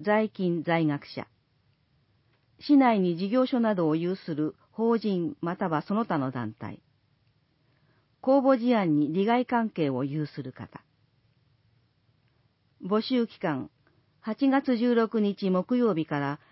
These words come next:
九月十六日日曜日。閲覧場所、消防庁舎四階、消防総務課、北分署、東分署、市役所一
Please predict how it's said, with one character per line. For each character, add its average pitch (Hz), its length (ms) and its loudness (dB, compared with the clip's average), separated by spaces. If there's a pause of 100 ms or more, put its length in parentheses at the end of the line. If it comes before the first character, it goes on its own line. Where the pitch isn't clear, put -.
(160)
九 294 140 2
月 233 340 2
十 208 220 -2
六 196 260 -2
日 165 320 -2
日 156 380 -2
曜 131 160 -4
日。 - 160 -16 (2000)
閲 196 240 -2
覧 220 200 2
場 185 140 -2
所、 - 240 -8 (1080)
消 269 240 2
防 247 200 4
庁 202 240 0
舎 151 180 -4
四 175 240 -2
階、 160 400 -4
消 247 300 2
防 214 200 0
総 190 200 -4
務 170 180 -2
課、 - 220 -12 (880)
北 247 300 0
分 220 200 -2
署、 160 220 -4
東 190 420 -4
分 160 200 -2
署、 - 220 -14 (1200)
市 - 160 -6
役 262 220 0
所 190 160 0
一 180 120 -4